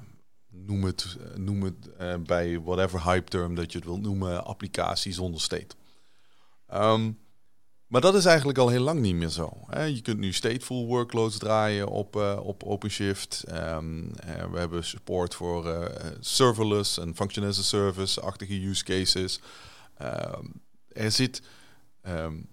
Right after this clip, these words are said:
met container native virtualization doe je ook V M's. Dus eigenlijk, er zijn weinig workloads waarvan ik zeg van die zou je absoluut buiten,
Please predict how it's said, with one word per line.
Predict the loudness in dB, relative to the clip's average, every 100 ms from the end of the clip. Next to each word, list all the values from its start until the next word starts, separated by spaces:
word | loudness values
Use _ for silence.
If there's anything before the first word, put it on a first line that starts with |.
| -20 -20
met | -4 -4 -4 -10 -10
container | -4 0 2 2
native | 0 -4
virtualization | -4 -4 -4 -2 0 0 -2 -4
doe | -4
je | -4
ook | -6 -10
V | -6
M's. | 2 2 2 -2 -4 -14 -20 -8
Dus | -6 -4
eigenlijk, | 0 0 2 0 0 -10
er | -4 -4 -4
zijn | -4 -4 -4 -6 -12 -20 -20
weinig | 2 8 8 8 4
workloads | 4 4 4 4 2 2 0
waarvan | -2 -2 -2
ik | -2
zeg | -4 -2
van | -2
die | -2
zou | 0 2
je | 2
absoluut | -2 -4 -4 -6 0
buiten, | 0 0 -2 -4 -6